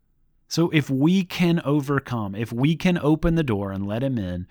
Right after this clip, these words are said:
if we can learn to do these things, then we get to then sit beside him at the end of this and help rule over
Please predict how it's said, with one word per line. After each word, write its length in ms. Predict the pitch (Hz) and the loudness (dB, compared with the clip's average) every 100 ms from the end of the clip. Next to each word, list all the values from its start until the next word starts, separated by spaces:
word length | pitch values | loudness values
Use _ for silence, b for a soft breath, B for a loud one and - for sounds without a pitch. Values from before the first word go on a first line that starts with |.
| b b | b b
if 80 | - | -2
we 100 | 151 | 0
can 240 | 165 131 | 2 2
learn 440 | 117 139 135 139 131 b b | 4 6 6 6 4 b b
to 100 | - | -6
do 220 | 110 127 160 | 0 2 4
these 240 | 135 - | 2 0
things, 280 | 117 120 120 | -2 -2 -2
then 200 | 117 107 | -4 0
we 220 | 170 226 | 0 2
get 280 | 160 175 - | 0 -2 -2
to 100 | 131 | -2
then 240 | 123 147 | 0 0
sit 420 | 139 - 175 - 151 | 0 -2 -4 -6 -6
beside 600 | 139 - 120 151 156 123 | -4 -4 -4 -6 -6 -6
him 480 | 113 107 95 92 b b b b - | -6 -6 -6 -8 b b b b -14
at 200 | 123 127 | -8 -4
the 160 | 113 | -2
end 180 | 143 147 | 0 0
of 140 | 117 | -2
this 500 | 101 92 90 - - - _ _ _ - | -4 -6 -6 -6 -6 -10 _ _ _ -8
and 160 | 120 | -4
help 380 | 101 139 139 - - - _ _ - | 0 0 -2 -6 -12 -16 _ _ -6
rule 580 | 110 160 214 196 185 - | 4 8 8 6 4 2
over 560 | 165 165 139 123 107 | 4 6 4 2 0